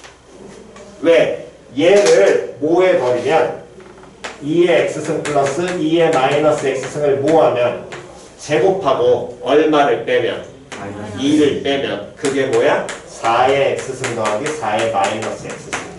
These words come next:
Speaker 1: 표현 이해 갔냐, 안 갔냐? 표현 이해 갔니? 그래서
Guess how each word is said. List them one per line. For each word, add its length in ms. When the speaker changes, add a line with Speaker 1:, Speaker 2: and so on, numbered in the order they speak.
Speaker 1:
표현 240
이해 180
갔냐, 260
안 80
갔냐? 280
표현 200
이해 140
갔니? 480
그래서 580